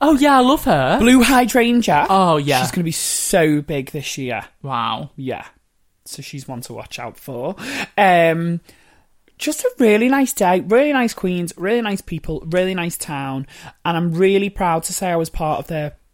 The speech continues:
Speaker 2: their first event, uh, their first Pride event. That's, you know, hopefully gonna be there every year.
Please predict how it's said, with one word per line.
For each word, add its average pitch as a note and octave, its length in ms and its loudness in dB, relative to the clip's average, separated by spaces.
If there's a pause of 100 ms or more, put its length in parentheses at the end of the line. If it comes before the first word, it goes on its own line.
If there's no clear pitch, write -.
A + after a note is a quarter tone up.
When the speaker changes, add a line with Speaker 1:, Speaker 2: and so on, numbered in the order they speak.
(120)
Speaker 2:
their D3+ 180 -6
first D3+ 420 -10
event, G3 480 -8
uh, - 80 -10 (140)
their D#3+ 320 -6
first E3 320 -6
Pride E3 300 -6
event. E3+ 320 -8
That's, F3+ 400 -4
you F3+ 100 -4
know, E3 300 -4 (500)
hopefully G#3 440 -2
gonna F3 200 -4
be F3 120 -4
there D#3 260 2
every D3+ 220 -6
year. C#3 420 -4